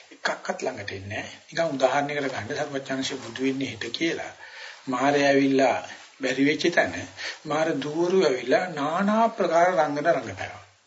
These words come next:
මාරය ඇවිල්ලා ගිනි වැසි වැස්සුවා. සිවුරු කොනක්වත් එල්ලුනේ නැහැ. සර්වඥාන්සේ අර්ධ කැඩලවත් බැලුවේ නැහැ.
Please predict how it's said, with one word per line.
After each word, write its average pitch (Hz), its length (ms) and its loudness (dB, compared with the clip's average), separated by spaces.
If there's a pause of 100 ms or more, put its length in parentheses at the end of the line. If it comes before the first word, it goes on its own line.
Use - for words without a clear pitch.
(1000)
මාරය 156 380 2
ඇවිල්ලා 175 380 4
ගිනි 165 280 4
වැසි 196 260 6
වැස්සුවා. - 460 0 (1000)
සිවුරු 220 440 4
කොනක්වත් 240 480 0
එල්ලුනේ 117 360 -4
නැහැ. 76 180 -14 (1300)
සර්වඥාන්සේ 196 600 6
අර්ධ 175 220 4
කැඩලවත් 220 400 8
බැලුවේ 110 320 0
නැහැ. - 200 -10